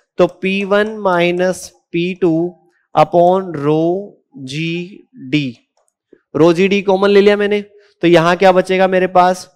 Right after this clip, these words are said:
ये बचेगा जी कॉमन आया तो वन minus A by root two G, और यहां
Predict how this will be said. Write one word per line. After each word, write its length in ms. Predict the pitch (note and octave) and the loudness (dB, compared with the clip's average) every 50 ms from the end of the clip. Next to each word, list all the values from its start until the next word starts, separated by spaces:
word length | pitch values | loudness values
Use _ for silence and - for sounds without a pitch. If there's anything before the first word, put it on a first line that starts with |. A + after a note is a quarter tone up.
| _ _ _ - | _ _ _ -2
ये 140 | D#3 E3+ E3+ | 0 2 2
बचेगा 380 | E3 E3+ E3 E3+ F3 F3 F#3 F#3 F#3 F3+ - _ - | 2 0 0 0 2 2 4 4 2 0 -6 _ -20
जी 220 | D#3 C3+ C#3+ E3+ F#3 | -14 -8 -6 -6 -2
कॉमन 320 | F3 F#3+ F3+ E3+ F3+ F3+ F3+ | 0 0 0 0 2 0 0
आया 160 | E3+ F3 F3+ | 0 0 0
तो 140 | F3 F#3 E3+ | -2 -2 -2
वन 260 | D3+ D#3 D#3+ F3 F#3 F3+ | -2 -2 -2 -2 -4 -4
minus 500 | F3 E3 E3 D#3+ D#3+ D#3+ E3+ E3+ E3+ - - _ - E3 | -2 -2 0 0 -2 -2 -2 -4 -4 -6 -14 _ -6 -4
A 320 | D#3 D#3 E3 F3 F#3 F#3 E3 | -2 0 0 0 0 0 0
by 180 | D#3+ D#3 D#3 D#3+ E3 E3 D3+ | 2 2 2 2 0 -2 -4
root 360 | D3+ D3+ D#3+ E3+ F3 E3 _ _ _ - | -4 -4 -4 -4 -6 -6 _ _ _ -6
two 340 | D3+ D3 D3 D3 C#3+ C#3 C3 B2+ C3 | -6 -4 -6 -6 -8 -10 -12 -12 -12
G, 100 | C#3 C#3+ C#3+ D3 D#3+ F#3 G#3+ A#3 _ _ _ _ _ _ _ _ _ _ _ _ _ _ _ _ _ _ _ _ - | -8 -6 -6 -6 -6 -6 -10 -14 _ _ _ _ _ _ _ _ _ _ _ _ _ _ _ _ _ _ _ _ 0
और 560 | - C#3 C#3 C#3+ C#3+ C#3+ C#3+ C#3+ C3+ - - - | 4 4 6 6 6 4 2 2 -2 -4 -8 -8
यहां 500 | D#3 C#3+ C#3+ D3 C#3 C#3+ D3+ D#3+ E3+ F3+ | -6 0 0 0 2 2 2 2 2 2